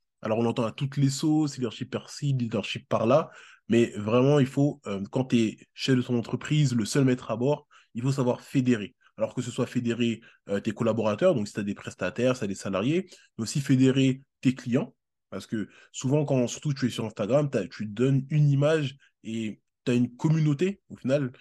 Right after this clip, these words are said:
et cette communauté-là que tu dois fédérer, euh, que tu dois engager dans ton parcours, dans, euh, dans ton travail. Également, au niveau de tes fournisseurs,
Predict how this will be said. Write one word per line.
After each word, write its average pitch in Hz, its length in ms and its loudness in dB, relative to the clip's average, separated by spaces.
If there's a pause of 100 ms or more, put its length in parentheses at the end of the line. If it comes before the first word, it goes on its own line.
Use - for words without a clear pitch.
et 123 60 -6
cette 123 200 -2
communauté-là 143 420 0
que 143 60 -12
tu 120 60 -12
dois 110 140 -6
fédérer, 117 580 -2 (340)
euh, 104 220 0
que - 80 -18
tu 123 80 -6
dois 110 240 0
engager 123 540 2
dans 127 180 -2
ton 127 160 -8
parcours, 147 640 -4 (260)
dans, 123 340 2
euh, 113 120 0 (440)
dans 123 140 -6
ton 127 100 -4
travail. 135 540 0
Également, 147 420 0 (280)
au 120 100 -4
niveau 123 240 0
de 113 100 -2
tes 104 300 -2
fournisseurs, 123 720 -2